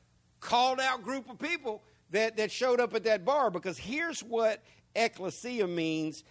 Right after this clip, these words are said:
in its broadest sense. A group of special people who were called out of their homes to meet at a central place for, hear me, a very important meeting.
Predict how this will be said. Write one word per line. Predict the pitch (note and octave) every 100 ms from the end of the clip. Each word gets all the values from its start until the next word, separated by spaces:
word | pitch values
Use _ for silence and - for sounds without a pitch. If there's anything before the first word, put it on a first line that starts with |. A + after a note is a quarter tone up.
| - -
in | F#3 F3
its | D3+
broadest | A2+ E3 F#3 F3 D3 -
sense. | C3 G2+ - _ _ _ _
A | E3+ E3+
group | C#3 G#2+ C#3 G3+ C4+ D4 -
of | F#3+ F3+ C3
special | - - B3+ A#3 C4+ A#3+
people | A#3 G#3+ - F3
who | D3+ G3
were | F3 E3+
called | - A#3+ B3+ B3+
out | B3 A#3+
of |
their | A#3 G#3
homes | G#3+ F3 E3 E3 - - -
to | F3+ E3+
meet | F#3+ B3 C#4 C4+ _ -
at | G3+ G#3 -
a | F#3+ E3+
central | - A#3+ B3+ - B3 A#3
place | - A#3 F#3 E3+ - _ _
for, | - G3+ F#3
hear | G#3+ F#3+
me, | C3+ - _ -
a | D3 C3+
very | G#2+ E3 F#3+ G3+ G3+ G#3+ F#3+
important | F3 C3 - F#3 F3+ F3+ - _ _ -
meeting. | C3 F3+ F3+ D3